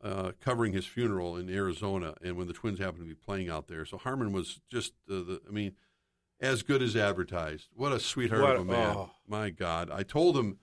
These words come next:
Speaker 2: <laughs>
Speaker 1: Jeff, you'll get a kick out of this. We've talked about the nineteen sixty-five Twins team, the first team to go to the World Series. <clears throat> My dad took me to a game right before the All-Star break. They were playing the Yankees, and Harmon came up in the bottom of the ninth inning, and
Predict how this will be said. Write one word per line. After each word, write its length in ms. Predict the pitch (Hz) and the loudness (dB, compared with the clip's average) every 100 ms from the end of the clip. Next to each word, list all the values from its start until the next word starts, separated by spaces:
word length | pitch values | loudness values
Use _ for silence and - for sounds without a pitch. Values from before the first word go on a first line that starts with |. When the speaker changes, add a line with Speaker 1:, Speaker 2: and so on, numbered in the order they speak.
| _ _ - | _ _ -8
Speaker 2:
<laughs> 100 | 110 | 0
Speaker 1:
Jeff, 220 | 117 113 | 0 2
you'll 120 | 143 | 2
get 140 | 139 | 4
a 40 | 107 | 4
kick 220 | 120 117 | 0 0
out 120 | 104 | 2
of 40 | 95 | 2
this. 160 | 92 | -2
We've 200 | 101 110 | -2 -4
talked 280 | - 113 110 | 0 0 2
about 200 | 104 95 | 0 0
the 60 | 90 | -2
nineteen 380 | 95 98 104 90 | -2 -2 -2 -4
sixty-five 680 | - 101 - 87 92 90 85 | -4 -6 -8 -4 -2 -2 -4
Twins 300 | - 104 - | -6 -6 -4
team, 180 | 98 | -6
the 60 | 82 | -4
first 260 | - 101 - | -6 -8 -4
team 140 | 95 | -6
to 60 | 85 | -4
go 160 | 92 | -4
to 60 | 90 | -4
the 100 | 82 | -4
World 260 | 82 92 - | -2 -2 -2
Series. 440 | 120 110 98 - _ _ _ _ | -2 0 0 -4 _ _ _ _
<clears throat> 380 | - - - 120 | -6 -4 -2 0
My 240 | 113 101 | 2 2
dad 320 | 92 104 104 - | 4 4 2 -2
took 160 | 110 | -4
me 100 | 104 | -2
to 120 | 95 | 0
a 40 | 92 | 0
game 320 | 87 98 95 | 0 0 2
right 120 | 98 | 0
before 200 | - 107 | -2 -2
the 80 | 90 | 2
All-Star 380 | 90 113 - 80 | 2 0 0 -2
break. 360 | 71 73 73 _ _ _ _ _ | -2 -6 -8 _ _ _ _ _
They 120 | 104 | 0
were 60 | 98 | 0
playing 260 | - 101 87 | 2 -2 0
the 80 | |
Yankees, 440 | 92 110 - 82 78 90 | 0 0 -2 -12 -12 -8
and 120 | 85 | -4
Harmon 280 | 104 101 95 | -2 -2 -2
came 220 | 104 98 | -2 -2
up 100 | 92 | -2
in 60 | |
the 60 | 95 | -4
bottom 320 | 78 92 98 | -2 -2 0
of 40 | 92 | 0
the 40 | |
ninth 260 | 92 95 - | 2 0 0
inning, 280 | 98 90 | -2 -2
and 100 | 82 | -6